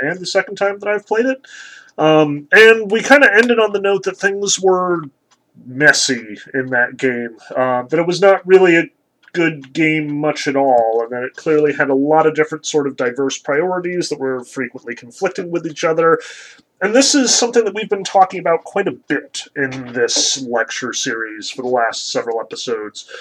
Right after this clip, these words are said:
Um, I identified the same problem in Assassin's Creed Brotherhood and to a lesser extent in Assassin's Creed Revelations,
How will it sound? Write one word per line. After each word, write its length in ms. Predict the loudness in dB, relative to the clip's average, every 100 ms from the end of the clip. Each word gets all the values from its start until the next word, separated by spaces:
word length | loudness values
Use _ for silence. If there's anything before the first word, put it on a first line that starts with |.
| -14 -2
Um, 380 | 2 2 0 -10 _ _ _ _ _ -20 -2 4
I 80 |
identified 480 | 6 6 6 4 4
the 80 | 2
same 260 | -2 -4 -2
problem 540 | 2 2 2 -2 -6 -6
in 100 | -4
Assassin's 500 | 0 2 0 -2 -8
Creed 240 | -4 -2
Brotherhood 680 | 0 2 2 0 0 0 0
and 320 | -2 -4 -4 -6
to 120 | -4
a 0 |
lesser 360 | -4 -4 -6 -8
extent 380 | -8 -8 -8
in 120 | -8 -8
Assassin's 420 | -8 -8 -10 -14
Creed 180 | -10 -8
Revelations, 800 | -8 -8 -8 -8 -8 -8 -12